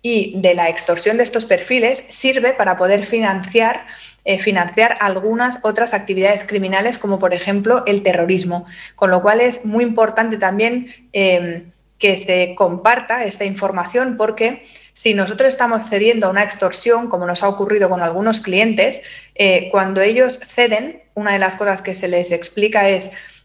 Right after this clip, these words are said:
eh, "Tú estás incurriendo en un delito y cuidado porque cuando se haga una investigación, muy probablemente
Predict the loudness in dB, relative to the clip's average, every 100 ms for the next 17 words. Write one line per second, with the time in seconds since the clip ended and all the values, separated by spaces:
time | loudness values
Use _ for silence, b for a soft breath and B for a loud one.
0 | -4 0 0 2 0 2 -2 -2 -4 -2
1 | 0 0 2 0 0 -2 -2 2 2 2
2 | 0 -2 -4 -4 B B -4 -2 -2 -2
3 | 0 4 4 4 0 0 -2 -2 0 0
4 | 0 0 2 2 2 -2 -2 0 -2 0
5 | -2 2 2 2 2 0 2 4 4 2
6 | 0 0 0 0 -2